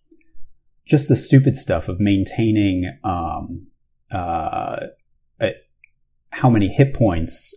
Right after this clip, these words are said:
a large creature has. That takes some real time and brain power. My kids think that I am a crazy wizard, that I am able to, like, do three-digit subtraction in my head by glancing at it. It's like, well,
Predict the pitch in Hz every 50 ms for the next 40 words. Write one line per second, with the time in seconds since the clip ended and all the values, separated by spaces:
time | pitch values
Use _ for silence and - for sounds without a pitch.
0 | - - 107 92 95 92 87 - - - - 139 139 135 - 107 98 87 87 87
1 | 82 80 80 80 82 - - - _ _ _ _ _ _ _ _ _ _ - -
2 | - - - - - 156 165 - - - - 214 240 240 - - - - - -
3 | - - 170 160 139 151 156 165 156 139 - - - 147 147 165 165 120 101 104
4 | 107 104 120 160 175 - - - 87 73 - - - - - - - - 123 117
5 | 117 117 113 110 107 107 104 107 - - _ _ _ _ _ _ _ - - -
6 | 175 190 160 165 - - - 139 120 107 - - 107 104 - 104 107 107 101 101
7 | 101 104 110 - - - - - 143 131 127 123 120 110 101 98 95 104 123 135
8 | 131 120 95 85 82 78 78 85 90 95 87 - - 110 107 101 101 95 92 92
9 | 92 - 98 95 95 92 98 95 95 95 - - 101 92 90 87 87 85 85 -
10 | - _ _ _ _ _ _ _ _ - - 113 104 101 101 - - 110 101 98
11 | 92 98 107 107 - - 107 101 - - - 90 95 - - 123 117 117 117 120
12 | 120 117 120 117 117 120 113 110 107 - 113 120 123 120 - 143 147 143 147 151
13 | 156 160 165 - - - 98 - - 92 95 - - 101 101 117 117 - - -